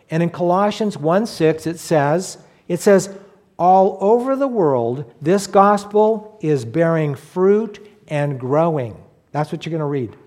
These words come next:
Wow, how to do it? Through the internet? No. Mass mailing? No. You can be with me on this. Radio?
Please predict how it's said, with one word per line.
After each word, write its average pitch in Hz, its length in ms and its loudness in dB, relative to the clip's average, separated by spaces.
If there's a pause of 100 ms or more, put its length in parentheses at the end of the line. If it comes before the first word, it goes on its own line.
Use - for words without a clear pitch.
(160)
Wow, 285 480 2 (100)
how 262 160 0
to 285 100 4
do 294 220 6
it? 220 160 10 (340)
Through 196 140 2
the 180 100 0
internet? 247 760 0 (960)
No. 123 640 -6 (1080)
Mass 180 280 0
mailing? 226 480 4 (960)
No. 123 840 -10 (280)
You 131 100 -16
can 160 300 -12
be 160 100 -6
with 160 180 -4
me 147 120 -6
on 127 120 -6
this. 110 300 -12 (460)
Radio? 190 800 6